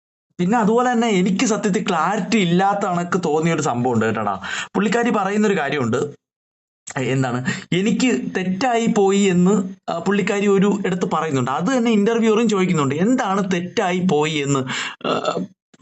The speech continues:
എന്ന് പറഞ്ഞത്, എന്തിനാണ് അങ്ങനെ പറഞ്ഞത് എന്ന് ചോദിക്കുന്നുണ്ട്. അപ്പൊ പുള്ളിക്കാരി പറയുന്നത് വെച്ചാല്, എനിക്ക് തെ-, തെറ്റ് പറ്റിപ്പോയി എന്ന് ഞാൻ പറഞ്ഞതിന്റെ കാര്യം എന്ന് വെച്ചാല് ഞാൻ പലപ്പോഴും തെറ്റായിട്ടാണ് ചിന്തിച്ചു കൂട്ടുന്നത്, അപ്പൊ അതിനെയാണ് തെറ്റ് എന്നുള്ള,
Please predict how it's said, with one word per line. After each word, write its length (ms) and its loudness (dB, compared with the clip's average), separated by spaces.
എന്ന് 440 2
പറഞ്ഞത്, 440 0
എന്തിനാണ് 360 2
അങ്ങനെ 260 -2
പറഞ്ഞത് 340 0
എന്ന് 160 2
ചോദിക്കുന്നുണ്ട്. 380 2
അപ്പൊ 140 -4
പുള്ളിക്കാരി 380 2
പറയുന്നത് 320 0
വെച്ചാല്, 300 0
എനിക്ക് 220 0
തെ-, 340 0
തെറ്റ് 280 0
പറ്റിപ്പോയി 480 2
എന്ന് 200 2
ഞാൻ 240 0
പറഞ്ഞതിന്റെ 340 -2
കാര്യം 260 -2
എന്ന് 120 2
വെച്ചാല് 240 0
ഞാൻ 200 -2
പലപ്പോഴും 560 -2
തെറ്റായിട്ടാണ് 1000 0
ചിന്തിച്ചു 440 2
കൂട്ടുന്നത്, 560 2
അപ്പൊ 140 -2
അതിനെയാണ് 720 0
തെറ്റ് 300 0
എന്നുള്ള, 680 2